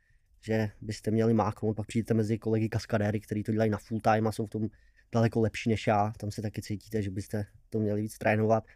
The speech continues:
Pak teď přijdete mezi kickboxery a v tu dobu víte, že byste mohli ještě víc na sobě makat. Pak přijdete mezi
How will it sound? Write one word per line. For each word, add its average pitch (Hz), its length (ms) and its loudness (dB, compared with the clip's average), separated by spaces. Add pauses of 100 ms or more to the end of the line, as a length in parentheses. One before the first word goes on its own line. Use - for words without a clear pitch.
(220)
Pak 127 140 2
teď 117 140 2
přijdete 123 260 2
mezi 120 160 4
kickboxery 113 720 2
a 113 80 4 (640)
v - 80 -20
tu 131 100 4
dobu 117 180 6
víte, 113 240 2
že 113 80 4
byste 107 220 0
mohli 110 260 2
ještě 107 220 -2
víc 101 180 -4
na - 80 0
sobě 110 260 0
makat. 107 480 0 (460)
Pak 101 100 -8
přijdete 117 320 4
mezi 113 320 4